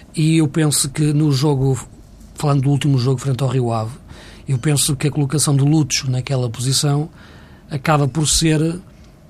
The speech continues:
eh, de todas estas experiências, experiências, tentativas, apostas de Paulo Fonseca para essa posição, aquela que é mais bem sucedida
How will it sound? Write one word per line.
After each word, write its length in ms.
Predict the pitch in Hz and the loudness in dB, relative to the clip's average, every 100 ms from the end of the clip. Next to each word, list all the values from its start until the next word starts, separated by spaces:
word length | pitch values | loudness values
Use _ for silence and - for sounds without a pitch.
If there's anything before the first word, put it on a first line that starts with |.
| - - - - | -20 -20 -20 -10
eh, 140 | 160 151 | -4 -2
de 120 | 139 | -2
todas 380 | 131 185 170 156 | 0 2 2 2
estas 260 | 156 147 | 2 0
experiências, 640 | 131 - 156 156 151 131 127 | 0 -2 0 2 2 -2 -6
experiências, 460 | - 185 262 165 | -4 -2 -2 -4
tentativas, 640 | 131 139 139 120 156 131 123 | -6 -4 -4 0 0 0 0
apostas 420 | 123 156 139 127 | 0 0 0 -4
de 60 | 117 | -4
Paulo 180 | 143 | -4
Fonseca 480 | 131 143 - 135 - | -2 -2 0 -2 -2
para 140 | 117 131 | -4 -4
essa 160 | 131 | -4
posição, 400 | 113 139 - 156 | -4 -2 0 0
aquela 280 | 160 151 143 | 0 0 0
que 100 | 143 | 0
é 40 | |
mais 220 | 143 143 123 | 0 2 2
bem 160 | 139 | 0
sucedida 640 | 135 131 - 135 135 135 | 0 -2 -2 0 0 0